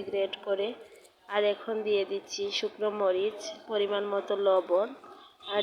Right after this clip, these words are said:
দিয়ে দিলাম দুটি রসুনের কোয়া। তো রসুনের কোয়াগুলোকে আমি পুড়ে নিয়েছিলাম। পুরা রসুন, পুরা রসুন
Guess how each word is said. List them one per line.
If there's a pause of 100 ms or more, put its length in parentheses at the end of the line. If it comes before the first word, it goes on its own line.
দিয়ে
দিলাম (160)
দুটি (120)
রসুনের (120)
কোয়া। (520)
তো (100)
রসুনের
কোয়াগুলোকে (100)
আমি
পুড়ে (100)
নিয়েছিলাম। (520)
পুরা
রসুন, (2250)
পুরা
রসুন